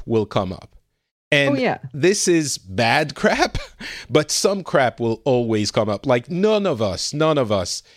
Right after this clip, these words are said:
Speaker 1: is a hundred percent clean. Uh, hopefully, not every one of us has attempted rape on their <laughs> rap sheet,
Speaker 2: Mm-hmm.
Speaker 1: um,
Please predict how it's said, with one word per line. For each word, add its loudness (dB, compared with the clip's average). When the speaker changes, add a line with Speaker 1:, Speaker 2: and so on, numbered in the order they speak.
Speaker 1:
is 0
a 2
hundred -2
percent -2
clean. -6
Uh, -6
hopefully, 0
not -2
every 0
one 0
of -2
us 0
has -4
attempted -4
rape -2
on -4
their -2
<laughs> -4
rap 0
sheet, -4
Speaker 2:
Mm-hmm. -6
Speaker 1:
um, 2